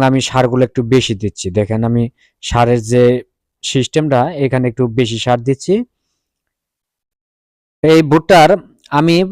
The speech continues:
এখন আলোচনা করব যে আসলে ভুট্টার জমিতে আমি টোটাল কত কেজি পরিমাণ সার দিয়েছি। আমি, আহ, এই জমি প্রস্তুতের শেষ চাষের আগে বিশ কেজি পরিমাণ পটাশ সার, অর্থাৎ তিরিশ শতাংশ জমিতে বিশ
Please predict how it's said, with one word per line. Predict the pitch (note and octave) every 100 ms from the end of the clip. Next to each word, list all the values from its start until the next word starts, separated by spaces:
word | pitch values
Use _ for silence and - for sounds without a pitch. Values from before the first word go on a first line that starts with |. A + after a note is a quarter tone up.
| C3
এখন | D3+ D#3+ F3 E3+
আলোচনা | D3 D#3 - F3
করব | D3 C3+ C#3
যে | D3
আসলে | C3 D3 C#3
ভুট্টার | B2+ - D3+ C#3+
জমিতে | D#3 D3+ - C3 E3 G#3+
আমি | - C3+ C3+
টোটাল | - G3 G3+ F#3
কত | G3 -
কেজি | E3+ E3 D#3
পরিমাণ | D3+ C3+ B2+
সার | - A#2+
দিয়েছি। | G2+ A2 -
আমি, | A2 D3+ D#3+ D#3+ _ _ _ _ -
আহ, | C#3 C#3 C#3 C3+
এই | D3+ D#3 D#3
জমি | C#3 D#3+ D#3+ D#3 _ _
প্রস্তুতের | - F#3 - F3+ E3 D#3
শেষ | F3 - D#3+ D#3+
চাষের | F3 D#3+ E3+
আগে | D#3+ C#3+ G#2+ - _ _ _ _ _ _ _ _ _ _ _ _ _ -
বিশ | A#2 A#2 F3 -
কেজি | F#3+ E3+ F3
পরিমাণ | E3+ E3+ E3 E3
পটাশ | - F3 C#3+ B2+
সার, | A#2+ G#2+
অর্থাৎ | A2+ D3+ -
তিরিশ | D#3+ D#3
শতাংশ | F3 E3+ E3+ F3+
জমিতে | E3 F3 E3+ F#3 B3+ - _ _ _
বিশ | A2+ B2+